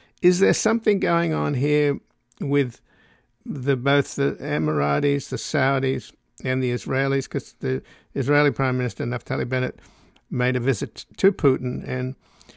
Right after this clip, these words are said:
apparently the, Israel didn't really want to, uh, condemn the Russian invasion, but they finally had to. So these are the triumvirate that came up with the so-called Abraham Accords. Are they trying to wait Biden out in the hope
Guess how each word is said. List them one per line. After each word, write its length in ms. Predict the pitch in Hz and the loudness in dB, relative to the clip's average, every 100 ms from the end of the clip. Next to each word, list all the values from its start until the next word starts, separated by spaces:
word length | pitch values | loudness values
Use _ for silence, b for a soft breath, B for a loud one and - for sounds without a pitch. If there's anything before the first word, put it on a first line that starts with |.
| b - | b -6
apparently 360 | 139 147 143 | 0 2 2
the, 440 | 135 143 - - - | 4 2 0 -6 2
Israel 420 | 175 165 147 127 | 2 4 4 4
didn't 220 | 127 123 | 2 -2
really 200 | 127 123 | -2 -4
want 280 | 120 127 123 | -2 -2 -4
to, 360 | - 123 120 120 | -4 -2 -2 -4
uh, 200 | 117 113 - _ | -6 -10 -12 _
condemn 400 | - 123 131 127 | -8 -2 0 0
the 220 | 127 135 - b b b - | -2 -4 -6 b b b -6
Russian 320 | 135 - 131 | -4 -2 -4
invasion, 480 | 127 131 135 127 120 | -2 -2 -2 -2 -4
but 140 | 117 | -4
they 120 | 123 | -6
finally 360 | 117 127 123 120 | -4 -4 -4 -4
had 280 | 127 131 - | -2 -4 -4
to. 260 | 127 127 - b b b b b | -6 -6 -10 b b b b b
So 260 | - - 139 | -8 0 2
these 320 | 139 208 202 | 4 4 4
are 60 | 180 | 2
the 180 | 151 147 | 2 0
triumvirate 760 | - 151 139 151 160 135 127 | 0 2 6 6 4 0 0
that 160 | 139 - | -6 -2
came 200 | 139 131 | 0 0
up 140 | 123 | -2
with 140 | 131 123 | -4 -6
the 80 | |
so-called 360 | - 139 123 131 | -4 -4 -2 0
Abraham 360 | 135 135 127 117 | 0 0 0 -4
Accords. 560 | - 139 123 123 - b b b b b | -4 -2 -2 -4 -10 b b b b b
Are 160 | 143 160 | 2 4
they 160 | 160 156 | 4 2
trying 380 | - 156 170 | 0 0 0
to 100 | 170 | 2
wait 400 | 143 135 147 - | 0 2 0 0
Biden 460 | - 143 139 127 123 | 0 2 2 0 0
out 240 | 127 147 | 0 0
in 120 | 143 127 | 0 0
the 80 | |
hope 220 | 123 139 | 0 -2